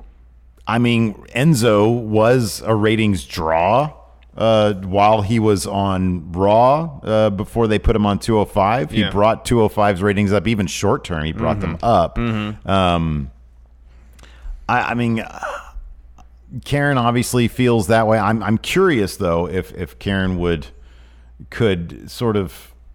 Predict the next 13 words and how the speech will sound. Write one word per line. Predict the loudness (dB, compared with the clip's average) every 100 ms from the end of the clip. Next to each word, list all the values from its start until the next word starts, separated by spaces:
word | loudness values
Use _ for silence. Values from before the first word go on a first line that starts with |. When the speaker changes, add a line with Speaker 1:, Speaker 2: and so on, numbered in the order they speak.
| -20 -20 -20 -16 -10 -4
Speaker 1:
uh, | -2 0 -2 -4 -10 -14
use | -14 -6 -2 -2 -4
her | -2 0 0 -2 -10 -12
experience | -12 -10 -4 -2 -2 -4 -6 -12 -18 -20 -20 -20 -12
to | -6 -4
dis-, | -4
to, | -4 -2 -2
to | -4 -8 -6
mention | -4 -2 -2 -4
here | -2 -2
in |
chat | -2 -2 0 -2 -4 -10 -8 -10 -16 -20 -10
about. | -6 -2 0 0 -4 -14 -18